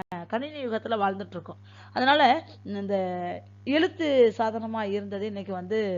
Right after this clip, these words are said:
பதிப்பு சாதனமா, கணினி சாதனமா மாறிப்போச்சு. மின்னியல் சாதனம் அப்படின்னு பார்க்குறப்போ கணிப்பொறி,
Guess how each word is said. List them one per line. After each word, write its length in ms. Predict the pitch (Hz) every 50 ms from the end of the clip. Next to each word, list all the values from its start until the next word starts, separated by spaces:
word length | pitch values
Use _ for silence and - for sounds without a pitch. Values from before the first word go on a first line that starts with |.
| 165 156 - - - - -
பதிப்பு 300 | 208 220 320 - - 240
சாதனமா, 580 | - - 196 185 185 180 175 175 180 185 185
கணினி 380 | - - 196 262 285 285 285 294 - -
சாதனமா 380 | 220 196 190 190 185 185 190 185
மாறிப்போச்சு. 640 | 175 165 170 175 180 - - 170 - - - 180 180 190
மின்னியல் 440 | 226 254 277 302 302 294 294 277 - 220
சாதனம் 340 | 196 190 202 196 202 202
அப்படின்னு 260 | 190 180 190 196 190 190
பார்க்குறப்போ 380 | 185 - 180 180 196 202 190 185 196
கணிப்பொறி, 480 | 190 196 220 220 - - 190 180 190